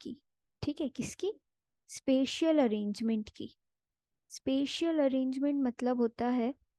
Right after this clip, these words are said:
कि किस तरीके से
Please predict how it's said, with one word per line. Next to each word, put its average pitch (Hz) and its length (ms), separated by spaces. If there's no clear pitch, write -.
कि 330 360
किस - 280
तरीके 285 540
से 247 320